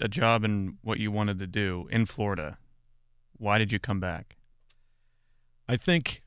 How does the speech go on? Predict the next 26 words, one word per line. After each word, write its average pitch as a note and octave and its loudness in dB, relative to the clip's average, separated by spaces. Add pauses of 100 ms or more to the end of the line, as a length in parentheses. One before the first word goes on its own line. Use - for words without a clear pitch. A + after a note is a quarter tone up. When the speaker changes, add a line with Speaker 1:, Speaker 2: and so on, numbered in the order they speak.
Speaker 2:
I A#2 2
realized A#2 4
that F#2+ 4 (300)
to G#2+ -2
get C3+ 0
to A2+ 0
a F#2 0
bigger G#2 0
market, G#2 0 (1160)
I A2 -2
kinda C3+ 2
left G#2 0 (140)
knowing G#2 2 (120)
that F#2 0
I F2 0
wanted F#2+ 2
to G#2+ -2
come G2+ 0
back G#2 2
at E2 -6
some E2 0
point, F#2 0
because F2+ -2 (1200)
to G#2 0
move A#2+ 4 (120)
up A2 2